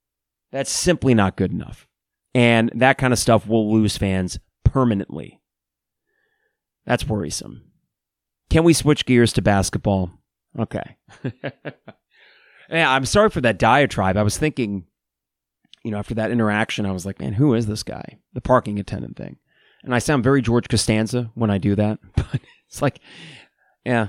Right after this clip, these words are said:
Anywho, I, I could, I could belabor that point. Uh, basketball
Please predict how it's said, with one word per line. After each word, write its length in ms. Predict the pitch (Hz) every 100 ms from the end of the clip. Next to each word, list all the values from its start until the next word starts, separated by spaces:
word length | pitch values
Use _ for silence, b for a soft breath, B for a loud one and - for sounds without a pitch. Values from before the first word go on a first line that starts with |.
| -
Anywho, 480 | 143 139 117 101 98
I, 200 | 120 117
I 20 |
could, 220 | 110 107 -
I 120 | 110
could 100 | 98
belabor 340 | 101 104 101
that 160 | 104 101
point. 300 | - 107 - B B
Uh, 140 | 135 139
basketball 680 | 151 143 - - 104 92